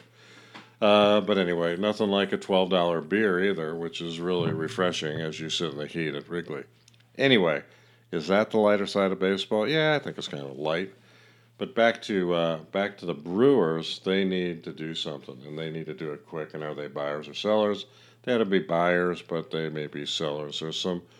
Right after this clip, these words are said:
there's some discussion today about Jesus Aguilar,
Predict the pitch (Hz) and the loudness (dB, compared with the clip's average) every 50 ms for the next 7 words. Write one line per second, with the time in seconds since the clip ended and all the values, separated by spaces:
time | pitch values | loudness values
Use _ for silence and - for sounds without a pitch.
0 | - - - _ _ _ _ _ _ _ _ _ - - 110 110 107 - - 117 | -20 -20 -20 _ _ _ _ _ _ _ _ _ 0 2 4 4 4 4 2 2
1 | 107 104 104 - - - 113 110 110 - 113 107 98 85 101 107 117 120 104 90 | 4 2 2 0 2 4 4 4 4 2 2 2 4 4 4 4 6 6 4 4
2 | 92 87 82 - - 101 95 92 90 87 - - - - 127 131 131 131 - 113 | 2 2 2 0 0 2 4 4 4 4 2 2 2 4 6 4 4 4 4 4
3 | 107 120 123 120 117 98 90 85 85 85 90 92 - | 4 4 4 4 4 4 4 4 4 2 0 -2 -4